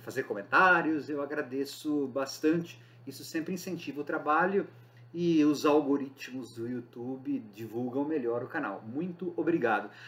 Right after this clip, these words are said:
A outra coisa que eu pensei foi, é, porque toda a equipe mostrada no documentário é egípcia, desde os doutores,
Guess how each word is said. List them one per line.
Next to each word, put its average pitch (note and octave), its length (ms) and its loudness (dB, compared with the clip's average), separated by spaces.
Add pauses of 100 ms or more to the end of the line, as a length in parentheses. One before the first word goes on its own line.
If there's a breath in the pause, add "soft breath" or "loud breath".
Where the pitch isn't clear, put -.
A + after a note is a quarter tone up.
(100 loud breath)
A C#3 60 2
outra G3+ 200 10
coisa A#3 260 6
que A3 100 2
eu G3+ 60 10
pensei F3+ 560 6
foi, G#3 480 8 (480 soft breath)
é, D#3 540 6 (140)
porque E3+ 200 0
toda A3 240 10
a G#3+ 60 12
equipe E3+ 760 0
mostrada A#2+ 640 -4
no A2+ 80 -12
documentário B2 840 0
é C#3+ 140 4
egípcia, D#3+ 760 0
desde D#3 460 0
os C#3 100 -10
doutores, C#3 800 2